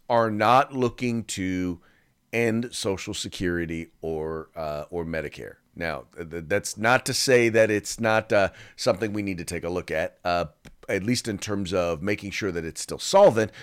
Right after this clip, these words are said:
but they've made it very clear, in particular when it comes to these negotiations over the debt ceiling, uh, that those, those are not on the table. They're clearly not on the table. Every single outlet that they've gone to. In fact, at the State of the Union address, when the president brought it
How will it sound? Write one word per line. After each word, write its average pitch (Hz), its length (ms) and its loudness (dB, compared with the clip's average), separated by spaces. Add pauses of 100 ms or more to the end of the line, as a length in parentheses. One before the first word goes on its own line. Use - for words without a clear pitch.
(180)
but 135 120 2
they've 147 120 6
made 170 180 4
it 156 60 2
very 160 240 4
clear, 113 300 0
in 120 120 0
particular 139 600 2
when 117 160 0
it 107 100 -4
comes 117 360 -4
to 110 140 -2
these 120 520 2
negotiations 120 800 0
over 107 160 -2
the 92 140 -6 (180)
debt 226 340 2
ceiling, 82 520 -6 (520)
uh, 120 280 10
that 123 160 4
those, 156 300 6
those 139 360 2
are 147 80 2
not 139 180 4
on 131 120 2
the 123 80 -2
table. 104 360 0 (140)
They're 95 100 -4
clearly 160 420 2
not 104 120 0
on 92 100 -2
the 87 60 -6
table. 120 260 0
Every 160 220 4
single 123 260 -4
outlet 139 380 2
that 107 140 -4
they've 87 140 0
gone 120 260 2
to. 113 160 -2 (320)
In 151 180 2
fact, 190 340 6 (220)
at 165 320 2
the 196 240 0
State 185 340 6
of 180 100 4
the 175 80 4
Union 208 340 0
address, 156 360 2
when 170 300 4
the 208 80 2
president 117 720 2
brought 104 280 2
it 90 120 -6